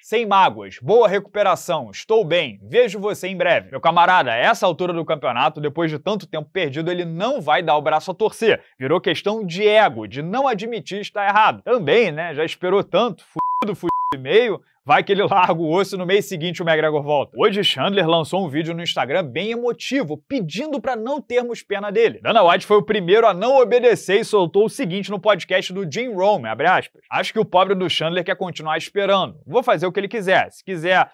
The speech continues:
arranjar uma luta agora, beleza. Se quiser esperar, tudo bem." A minha impressão, então, é que Chandler vai morrer abraçado à causa e virar história triste. Porque começo a achar que esses dois nunca se enfrentarão.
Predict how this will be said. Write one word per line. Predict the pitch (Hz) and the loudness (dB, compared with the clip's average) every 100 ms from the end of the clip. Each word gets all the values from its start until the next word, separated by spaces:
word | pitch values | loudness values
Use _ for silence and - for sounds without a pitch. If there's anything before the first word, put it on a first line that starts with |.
| _ | _
arranjar | 143 160 160 160 | 0 0 2 2
uma | 160 156 | 4 2
luta | 160 156 | 0 0
agora, | 175 139 160 185 | 0 4 4 4
beleza. | 190 220 185 143 98 | 4 2 2 0 -2
Se | - | -12
quiser | 202 196 | -8 -8
esperar, | 185 175 151 160 | -6 0 0 0
tudo | 185 180 | -4 -4
bem." | 185 107 | -4 -4
A | |
minha | 117 208 | -6 -4
impressão, | 226 196 175 180 | 2 2 2 -4
então, | 196 165 160 | -2 -2 0
é | 180 | -2
que | 170 | -6
Chandler | - 160 147 | -6 -4 -2
vai | 127 214 | 2 2
morrer | 240 208 156 208 | 2 0 2 2
abraçado | 185 165 - 160 | 2 0 0 2
à | 196 | 2
causa | - 175 196 185 202 - | 2 2 4 4 2 2
e | 262 | -4
virar | 220 185 170 | -2 0 -2
história | - 175 180 | -2 -2 -2
triste. | 175 165 - - | -4 -6 -6 -8
Porque | 202 247 | -4 0
começo | 233 240 220 226 | 2 2 2 2
a | 220 | 2
achar | - 202 | 2 -2
que | 220 | -2
esses | 202 185 | -6 -2
dois | 165 208 160 | 0 0 0
nunca | 208 226 | -6 -2
se | 214 226 | -4 -4
enfrentarão. | 214 214 220 226 220 214 | -10 -10 -2 2 2 0